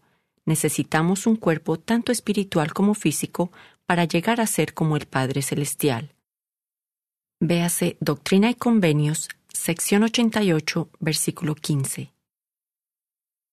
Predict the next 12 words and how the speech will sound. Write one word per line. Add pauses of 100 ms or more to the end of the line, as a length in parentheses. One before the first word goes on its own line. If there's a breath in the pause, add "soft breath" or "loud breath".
(680)
¿Qué
ocurre
si
hay
algo
que
no
me
gusta
de
mi
cuerpo?